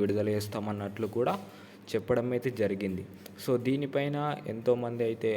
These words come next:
ఆశ కలిగి ఉన్నట్లు, ఎదురు చూస్తున్నట్లు, ఎవరెవరైతే అనర్హు-, అర్-,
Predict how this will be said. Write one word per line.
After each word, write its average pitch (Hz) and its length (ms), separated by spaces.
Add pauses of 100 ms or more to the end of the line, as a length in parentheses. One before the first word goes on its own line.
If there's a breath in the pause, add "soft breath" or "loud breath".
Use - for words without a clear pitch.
(100)
ఆశ 101 140 (120)
కలిగి 113 360
ఉన్నట్లు, 110 380 (100)
ఎదురు 113 260
చూస్తున్నట్లు, 113 640 (500 loud breath)
ఎవరెవరైతే 131 600
అనర్హు-, 113 440 (240)
అర్-, 110 180